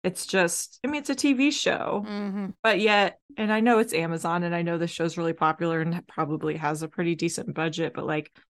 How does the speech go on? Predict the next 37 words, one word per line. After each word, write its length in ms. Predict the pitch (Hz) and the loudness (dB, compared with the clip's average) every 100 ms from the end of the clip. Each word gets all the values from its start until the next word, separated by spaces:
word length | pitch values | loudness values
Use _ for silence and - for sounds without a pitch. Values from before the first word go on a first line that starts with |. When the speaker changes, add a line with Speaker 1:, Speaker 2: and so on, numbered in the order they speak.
| - - | -12 -8
Speaker 1:
everything 380 | 208 381 359 254 | -2 0 2 2
looks 240 | 208 - | 2 2
really 260 | 190 247 - - | 2 2 0 -2
good. 480 | 170 214 - - - | 0 2 2 -2 -2
<laughs> 40 | - | -2
Speaker 2:
Yeah. 260 | 170 156 160 - - 330 - - - | -2 -6 -12 -14 -14 -16 -16 -12 -4
Speaker 1:
Like, 320 | 202 202 190 185 | 2 6 6 2
Speaker 2:
Mm-hmm. 380 | 180 - - - _ - | -4 -12 -18 -20 _ 2
Speaker 1:
yes, 340 | 294 277 - | 4 2 0
of 120 | 254 | -8
course, 360 | - 208 226 254 | 0 4 4 4
there's 300 | 233 269 - | 4 2 -2
C 240 | - 226 | -6 -4
G 200 | 214 214 | 0 4
I 180 | 175 190 | 6 6
and 160 | 220 220 | 4 4
some 120 | 196 | 2
elements 440 | 180 185 196 185 | 2 2 0 -2
tweaked 420 | - - 202 - - | -4 -2 -2 -4 -4
here 220 | - 196 | 0 4
and 160 | 202 156 | 4 4
there, 260 | 165 196 | 4 2
but, 220 | 180 175 | 2 0
like, 280 | 170 160 160 _ _ _ _ _ _ _ _ _ _ | 2 0 -2 _ _ _ _ _ _ _ _ _ _
yeah, 580 | 226 - 214 196 - 208 - | -4 -2 0 0 -2 -6 0
none 280 | 196 240 | 2 4
of 120 | 311 247 | 4 2
it 100 | 202 | 2
looks 260 | 185 - | 0 -2
cheesy 480 | - 247 254 247 254 | 0 4 4 4 -2
to 160 | 247 240 | 0 0
me. 460 | 233 233 233 233 226 | 2 2 0 -2 -4
Like, 120 | 196 | -2
none 200 | 196 202 | 2 2
of 160 | 214 208 | 2 2
it 340 | 208 208 - | 2 0 -2
looks 680 | 180 190 190 - - - - | -2 0 0 -4 -6 -6 -8